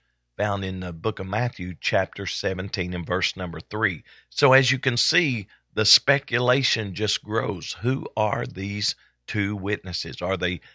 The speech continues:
two people that have never seen death? Well, we know the only two people that, uh, was, uh,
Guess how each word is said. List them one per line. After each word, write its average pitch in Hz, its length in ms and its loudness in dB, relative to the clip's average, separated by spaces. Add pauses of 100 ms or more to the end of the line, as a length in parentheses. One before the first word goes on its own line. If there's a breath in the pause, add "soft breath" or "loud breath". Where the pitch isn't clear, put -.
(380 loud breath)
two 143 200 4
people 139 480 0
that 107 280 -2
have 98 200 -2
never 92 420 -2
seen 131 400 -2
death? 131 320 0 (1080)
Well, 92 380 0 (340 soft breath)
we 92 120 -4
know 92 240 0
the 92 140 -4
only 104 260 -2
two 104 220 -4
people 104 440 -4
that, 95 280 -2 (340 soft breath)
uh, 85 380 -2
was, 85 480 -2
uh, 80 160 -6